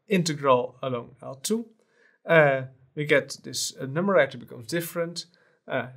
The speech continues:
the denominator is just xi plus one, and the d xi is also normal, no problems there. And be careful, because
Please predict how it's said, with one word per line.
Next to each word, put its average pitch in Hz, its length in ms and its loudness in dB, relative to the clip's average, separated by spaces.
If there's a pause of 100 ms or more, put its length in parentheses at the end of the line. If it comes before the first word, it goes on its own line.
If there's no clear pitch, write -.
the 117 100 -18
denominator 127 960 -2 (260)
is - 140 -10
just - 260 -8
xi 117 320 -2 (100)
plus 120 160 -16
one, 165 340 0
and 127 160 -14
the 104 120 -10
d 117 260 -12
xi 135 240 4
is 120 140 -4
also 156 340 -6
normal, 139 400 -6
no 117 140 -10
problems 123 480 -12
there. 165 380 2 (580)
And 185 320 4
be 143 100 -4
careful, 156 420 4
because 139 460 -6